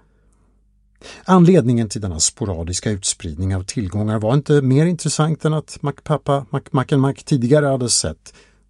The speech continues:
det är en dassig deckare, att skurkarna hade utspridda konton och tyckte att det lät så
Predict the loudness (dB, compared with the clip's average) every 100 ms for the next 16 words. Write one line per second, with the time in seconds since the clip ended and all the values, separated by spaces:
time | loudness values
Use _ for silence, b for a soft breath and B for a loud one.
0 | -14 -12 -10 -10 -6 -4 -4 -8 -12 -10
1 | -8 -6 -8 b b b b -8 -4 0
2 | 2 2 2 2 2 2 0 0 -2 0
3 | 0 0 -2 -2 -4 -6 -6 -6 -8 b
4 | b b b -4 -4 -4 -4 -2 -2 -4
5 | -4 -6